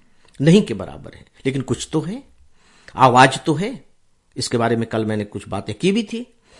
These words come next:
तो होना ही महत्वपूर्ण नहीं होता है, याद रखिए, उस होने को हम कैसे महत्वपूर्ण बनाते हैं, ये महत्वपूर्ण है। और ऐसा हम कर सकते हैं, अपने विचारों से कर सकते हैं,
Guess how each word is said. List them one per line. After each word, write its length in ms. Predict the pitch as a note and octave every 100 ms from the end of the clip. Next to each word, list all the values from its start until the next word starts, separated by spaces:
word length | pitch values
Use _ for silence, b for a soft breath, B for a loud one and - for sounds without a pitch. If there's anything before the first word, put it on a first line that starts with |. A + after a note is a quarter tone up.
| b b b b b b -
तो 60 | - - - D#3
होना 220 | F3+ B3+
ही 160 | B3+
महत्वपूर्ण 560 | B3 A3+ A3+ G#3+ A#3 A3+
नहीं 160 | A3+ A#3+
होता 260 | G#3+ F#3
है, 120 | D3+
याद 240 | C3 A#2+ B2
रखिए, 280 | A#2+ - G3
उस 260 | G3 -
होने 480 | E3+ A#2+ D3 F3 A3
को 240 | G#3+ G#3
हम 220 | G3 F3 E3+
कैसे 400 | D#3+ D#3 G#3+ F#3+
महत्वपूर्ण 680 | B2 D3 - D#3+ F#3+ D3
बनाते 460 | G2+ G#2+ B2 - F#3+
हैं, 80 | G3
ये 200 | A#2+ C#3
महत्वपूर्ण 520 | G#2+ F2+ - - B1
है। 120 | - _ _ b b b b b
और 140 | - -
ऐसा 220 | C#3+ E3+
हम 140 | D#3 C3+
कर 160 | D3
सकते 360 | C#3 - - -
हैं, 160 | - - _ _ b b b b -
अपने 240 | - A2+
विचारों 400 | F#2+ - C3 F#3+
से 120 | G3+
कर 140 | G3+ G3
सकते 320 | F3+ - G#3
हैं, 220 | A3